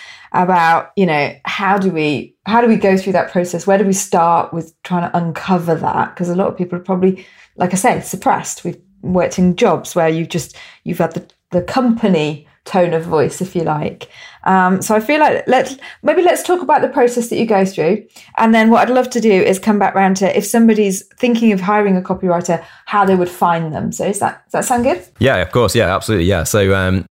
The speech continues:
Speaker 2: so yeah, I mean, I mean, process to start with, you know, whether you, whether you're working with a copywriter or, or, or whether you're, um, y-, you're going to do it yourself. Um, a, a, a good,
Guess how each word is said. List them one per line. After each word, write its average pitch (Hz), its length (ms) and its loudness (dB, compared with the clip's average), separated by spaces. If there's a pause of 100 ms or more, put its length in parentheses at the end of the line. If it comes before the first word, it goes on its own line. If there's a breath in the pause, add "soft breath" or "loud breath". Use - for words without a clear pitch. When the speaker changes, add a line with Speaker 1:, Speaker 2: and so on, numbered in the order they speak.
(420)
Speaker 2:
so 123 120 0
yeah, 104 140 4
I 104 180 0
mean, 113 120 2
I 71 60 0
mean, 107 220 0
process 135 380 0
to 104 80 0
start 104 260 2
with, 95 100 2
you 95 80 0
know, 92 100 2
whether 95 140 2
you, 92 140 0 (100)
whether 92 160 0
you're 90 80 2
working 92 260 2
with 85 120 0
a 92 40 -2
copywriter 85 460 0
or, 82 220 0
or, 82 260 0
or 80 100 0
whether 82 200 0
you're, 80 280 0
um, 76 300 -2
y-, 82 160 -2
you're 85 100 -2
going 87 200 -2
to - 80 -10
do 80 80 0
it 64 80 -4
yourself. 78 560 -2
Um, 82 320 -2
a, 92 240 -4
a, 90 80 -6 (240)
a 90 80 -2
good, 110 320 0